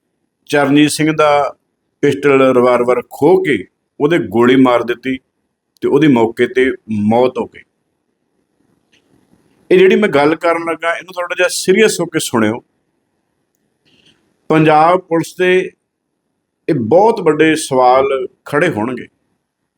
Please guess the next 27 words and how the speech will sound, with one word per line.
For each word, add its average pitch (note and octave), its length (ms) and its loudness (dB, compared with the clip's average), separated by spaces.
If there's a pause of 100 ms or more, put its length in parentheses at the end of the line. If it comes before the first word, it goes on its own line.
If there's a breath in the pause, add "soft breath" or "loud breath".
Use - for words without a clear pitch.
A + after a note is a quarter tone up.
(1160 loud breath)
ਜੇ D#3+ 280 2
ਤੁਸੀਂ G#3 440 -2 (180)
ਆਪਣੀ F3+ 600 2
ਸੁਰੱਖਿਆ, C#3+ 720 -4 (440)
ਜਾਣੀ D3+ 220 2
ਕਿ F3 120 0 (120)
ਆਪਣੀ E3 420 2
ਰੱਖਿਆ D#3+ 360 0
ਨਹੀਂ E3 140 0
ਕਰ C3+ 140 -4
ਸਕਦੇ, A#2+ 400 -6 (1200)
ਫਿਰ E3 200 0
ਤੁਸੀਂ F3 220 -2
ਪੂਰੇ D#3+ 380 2
ਪੰਜਾਬ C#3 500 0 (120)
ਦੀ D3+ 140 0
ਰੱਖਿਆ C#3 300 -2
ਕਿੱਦਾਂ A#2+ 320 -10
ਕਰ F#2+ 160 -12
ਸਕਦੇ? - 400 -14 (760)
ਇਹ D3 60 0
ਸਵਾਲ E3 400 2
ਨੇ C3+ 60 0
ਬਹੁਤ G#2 260 -6
ਵੱਡੇ। - 200 -20 (1120)
ਦੂਜੀ F#3 280 4
ਗੱਲ, G2 220 -2